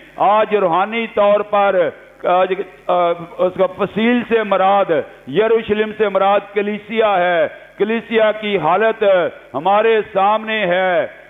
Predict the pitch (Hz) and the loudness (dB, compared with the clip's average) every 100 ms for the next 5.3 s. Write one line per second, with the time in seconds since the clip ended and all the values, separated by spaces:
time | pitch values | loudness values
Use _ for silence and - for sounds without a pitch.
0 | - 185 202 220 220 226 226 214 233 233 | -6 -4 -2 -2 -2 0 0 0 0 0
1 | 226 226 220 214 214 214 220 208 190 208 | 0 0 0 0 0 0 2 0 -2 0
2 | 214 214 208 202 196 202 196 190 220 208 | 0 0 0 0 -4 -4 0 2 4 2
3 | 185 185 170 127 - - 190 220 214 220 | 0 0 0 -2 -8 -8 -4 -2 -2 0
4 | 214 208 208 208 226 202 196 208 208 196 | 2 0 -2 -4 -4 -2 -2 0 2 2
5 | 190 165 | 2 0